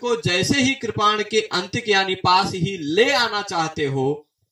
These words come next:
हाथ को तलवार के पास ले आना, जैसे तलवार लटका हुआ ऐसे हाथ ले आना चाहते हो, तो क्या होता है? परेशान मतलब शत्रुणाम, जो शत्रु लोग हैं,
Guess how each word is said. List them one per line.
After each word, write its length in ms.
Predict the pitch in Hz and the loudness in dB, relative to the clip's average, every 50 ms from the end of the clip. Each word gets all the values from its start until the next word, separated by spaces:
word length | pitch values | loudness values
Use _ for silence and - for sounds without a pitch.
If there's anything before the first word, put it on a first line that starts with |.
| _ _ _ - - - _ - - _ _ _ _ _ - - - - - - - | _ _ _ -20 -20 -20 _ -20 -20 _ _ _ _ _ -20 -18 -16 -16 -12 -2 4
हाथ 180 | - - - - | 6 6 6 6
को 240 | - - - 247 | 0 -6 -6 -6
तलवार 420 | - - 202 202 202 220 220 220 214 | -4 -2 -2 0 0 2 2 0 0
के 100 | 220 220 | -2 -4
पास 340 | 220 - 208 208 - - - | -4 -2 -2 0 0 -2 -2
ले 140 | 190 214 | 0 2
आना, 300 | 233 214 208 208 202 196 | 2 2 2 0 -2 -2
जैसे 180 | 185 180 175 208 | -2 -2 -2 -4
तलवार 380 | 196 - 185 185 185 190 185 180 | -4 -2 0 2 2 2 2 0
लटका 200 | 185 - - 202 | -4 -4 -2 0
हुआ 200 | 202 190 - 190 | 0 2 2 2
ऐसे 260 | 196 190 - - 202 | 2 2 0 0 2
हाथ 260 | 190 185 190 196 - | 4 4 2 2 0
ले 120 | 190 196 | -4 -2
आना 240 | 196 185 185 180 180 | 0 0 0 -2 -4
चाहते 380 | 175 - 180 160 156 156 - 156 | -4 -2 -2 -2 -2 -2 -2 -2
हो, 460 | 147 139 156 202 226 196 131 - _ _ _ _ _ _ - | 0 4 6 6 6 6 4 0 _ _ _ _ _ _ -4
तो 80 | - 190 | -2 -2
क्या 180 | 190 - - - | 0 0 0 -2
होता 300 | 202 160 - - - - | -2 -6 -6 -6 -8 -8
है? 160 | - - _ _ _ - _ _ - - - _ _ _ - - - - _ _ _ _ _ _ _ _ _ - - | -8 -20 _ _ _ -20 _ _ -20 -20 -20 _ _ _ -12 -12 -12 -12 _ _ _ _ _ _ _ _ _ 2 4
परेशान 640 | 147 160 196 214 226 220 - 220 220 214 226 233 226 | 4 4 4 4 2 2 2 2 0 0 -2 -2 -4
मतलब 320 | 208 190 190 202 202 - | -8 -8 -6 -6 -6 -4
शत्रुणाम, 760 | - 160 - - - - 156 147 139 123 110 107 104 - - - - _ _ - _ - - - | -6 -6 -8 -10 -10 -8 -6 -6 -4 -4 -6 -8 -8 -12 -18 -20 -20 _ _ -20 _ -18 -14 -6
जो 180 | - - 147 151 - - - - - - | 2 2 2 2 2 -2 -12 -4 4 4
शत्रु 340 | - - - - - 269 262 | 4 4 4 0 -2 0 4
लोग 260 | 233 226 208 180 151 | 4 4 4 2 0
हैं, 340 | 156 139 135 147 180 208 | -2 -2 -2 -2 -4 -6